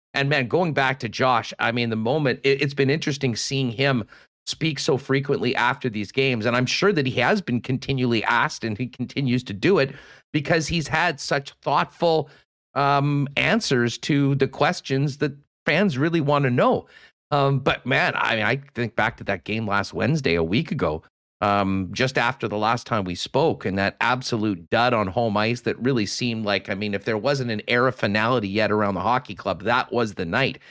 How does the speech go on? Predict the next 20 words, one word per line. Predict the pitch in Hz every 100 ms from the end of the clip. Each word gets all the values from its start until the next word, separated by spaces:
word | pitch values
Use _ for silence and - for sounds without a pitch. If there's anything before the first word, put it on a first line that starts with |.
| - _ _
And | -
to | 104
hear | - 180
Josh | 131 123 165 -
come | 127 104
up | 104 -
and | 101
being | 110 113
asked | 117 -
by | 107
Ken | - - 98
Wee | 101 139
what | 135 110
was | - -
said | 120 110
after | 107 - 95
the |
game, | 82 110 131 98
he | 95
said, | 98